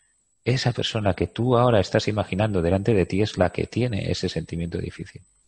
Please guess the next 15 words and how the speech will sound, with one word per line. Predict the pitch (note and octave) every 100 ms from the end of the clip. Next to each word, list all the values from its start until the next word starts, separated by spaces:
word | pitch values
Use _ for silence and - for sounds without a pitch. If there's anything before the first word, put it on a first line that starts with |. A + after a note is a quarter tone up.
| - - - -
Mientras | F2+ G2+
que | F#2
tú | - C3 C3+ F#2
eres | F#2+ D#2 -
la |
persona | - - - G2+ D#2
que | -
está | - -
siendo | G2+ G#2+ A#2+ A2
consciente | F2 E2 - G2+ E2
de | E2
todo | F2 E2 E2
esto. | - - _ _ _ - - - -
Y | -
lógicamente, | F#2+ G2 D3 B2+ A2+ D#3+ - -